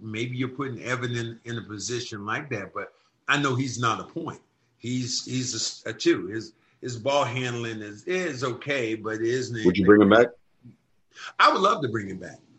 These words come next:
Speaker 1: Yeah, I'd
Speaker 2: Me
Speaker 1: love
Speaker 2: too.
Speaker 1: to bring him, especially as a
Speaker 2: Me
Speaker 1: shooter.
Speaker 2: too.
Speaker 1: I mean, I don't think you can have enough shooters, you know, in the, in your, in your camp. But he was
Speaker 2: Right.
Speaker 1: at, he was at seventeen million, uh, before this contract ended.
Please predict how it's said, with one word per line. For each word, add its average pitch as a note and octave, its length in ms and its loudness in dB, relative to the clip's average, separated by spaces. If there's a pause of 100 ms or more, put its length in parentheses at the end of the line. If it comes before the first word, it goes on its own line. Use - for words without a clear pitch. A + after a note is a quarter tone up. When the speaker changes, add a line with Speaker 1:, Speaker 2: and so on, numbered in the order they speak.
Speaker 1:
Yeah, C3 240 4
I'd A#2+ 60 0
Speaker 2:
Me B2+ 80 0
Speaker 1:
love C3+ 80 4
Speaker 2:
too. - 120 6
Speaker 1:
to - 60 4
bring A2 80 -8
him, G2+ 100 -16
especially E3+ 480 -2
as - 80 -14
a F2+ 40 -2
Speaker 2:
Me F2+ 120 4
Speaker 1:
shooter. G#2+ 220 6
Speaker 2:
too. - 120 -12 (400)
Speaker 1:
I B2 40 -10
mean, C3 200 -2
I B2 60 2
don't F3 220 2
think C3 140 -4
you A#2+ 100 -8
can A2+ 100 -6
have A#2 220 -2
enough G#2+ 260 -8
shooters, A#2 680 -6 (280)
you B2+ 140 -6
know, G2+ 240 -6
in A#2+ 180 -10
the, A2+ 300 -6
in B2 200 -4
your, A2 360 -4
in A#2+ 80 -8
your G#2+ 140 -6
camp. C3 420 -10 (520)
But G#2 120 -10
he A#2+ 100 -2
was D3 220 0
Speaker 2:
Right. A#2+ 200 -4
Speaker 1:
at, F#3+ 240 -2
he C3 140 -4
was C3 220 -2
at G3 180 2 (120)
seventeen C3 760 -2
million, C3 300 0 (640)
uh, A2 400 0
before G#2 520 -2 (340)
this G#2 200 -8
contract G2 600 -10
ended. F#2 240 -14